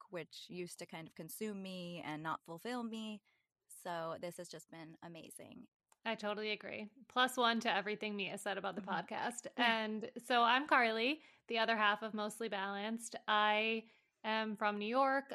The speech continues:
Speaker 2: I have spent pretty much the bulk of my adult life in New York City. I went to college in New York City and stayed there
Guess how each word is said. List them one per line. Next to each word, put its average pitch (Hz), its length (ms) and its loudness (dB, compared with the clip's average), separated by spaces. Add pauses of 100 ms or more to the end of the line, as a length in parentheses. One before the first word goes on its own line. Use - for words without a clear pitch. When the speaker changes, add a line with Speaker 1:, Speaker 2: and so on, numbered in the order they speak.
Speaker 2:
I 214 400 4
have 214 120 -6
spent 214 380 -4
pretty 320 240 -4
much 330 380 -4
the 220 520 0 (720)
bulk 214 340 2
of 208 160 -6
my 202 240 2
adult 208 400 2
life 185 340 0
in 208 320 -2
New 202 60 -2
York 190 240 -2
City. 208 360 0
I 202 60 2
went 196 140 -2
to 196 60 -10
college 190 400 -2
in 202 100 -6
New 202 60 -4
York 202 180 -6
City 196 280 -4
and 190 180 -4
stayed 185 320 -4
there 196 320 -2